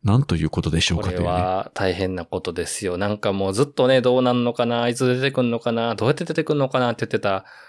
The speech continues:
Speaker 2: X-Menシリーズに片足ついたというか。
Speaker 1: もちろんその前やってた映画シリーズのX-Menとはまた設定はね、違ってくると思うし、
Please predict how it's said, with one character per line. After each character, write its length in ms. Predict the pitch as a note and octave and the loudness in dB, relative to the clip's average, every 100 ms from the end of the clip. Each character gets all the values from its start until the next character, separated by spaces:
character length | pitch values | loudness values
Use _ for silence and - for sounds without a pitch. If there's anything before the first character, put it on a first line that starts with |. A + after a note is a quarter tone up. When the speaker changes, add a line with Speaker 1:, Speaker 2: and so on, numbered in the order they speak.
| _ | _
Speaker 2:
X-Men 520 | A#2 - G#2+ A#2 G#2+ | -6 -4 -4 0 0
シ 120 | G2+ A2+ | 0 0
リ 100 | G#2+ | 0
ー 20 | |
ズ 140 | G2 | 0
に 340 | F#2 F2+ F#2+ - _ _ _ _ _ _ _ _ | -4 -8 -14 -18 _ _ _ _ _ _ _ _
片 240 | - C3+ A#2+ | -4 0 0
足 100 | - | 0
つ 100 | G#2 | -2
い 60 | |
た 100 | - | -2
と 120 | F#2+ F2+ | -4 -4
い 100 | E2+ | -6
う 80 | |
か。 240 | E2+ F2 - _ _ _ _ _ | -6 -8 -10 _ _ _ _ _
Speaker 1:
も 100 | D#3+ | -2
ち 140 | D#3+ B3 | 0 2
ろ 100 | G3 | 2
ん 60 | |
そ 100 | - | 2
の 220 | C3+ B2 | 2 4
前 320 | A#2+ G3+ G#3 C#3 | 4 4 4 4
や 140 | B2 | 2
っ 20 | |
て 200 | - - | 2 -2
た 280 | E3 C#3+ G#2 | 0 2 4
映 180 | A2+ B2 | 4 4
画 140 | C3 | 2
シ 160 | - C3 | 2 2
リ 80 | C3 | 2
ー 20 | |
ズ 100 | A#2+ | 2
の 80 | F#2+ | 2
X-Men 560 | C3 - - A2+ G#2+ | 0 -2 0 2 2
と 100 | G2+ | 2
は 40 | F#2 | 0
ま 80 | G#2 | 0
た 120 | A2+ | 0
設 200 | - B2+ | 0 -2
定 160 | - | 2
は 120 | E3 E3+ | 4 4
ね、 200 | G3+ - _ _ - | 2 -2 _ _ 0
違 140 | B2 | 2
っ 60 | A#2+ | 2
て 180 | _ C3 | _ -6
く 180 | - | 0
る 120 | B2+ G2+ | 0 2
と 120 | F2+ | 2
思 260 | F#2 G2 | 2 2
う 40 | E2+ | 2
し、 560 | - F#2+ F2+ D#2 - | 0 2 2 2 0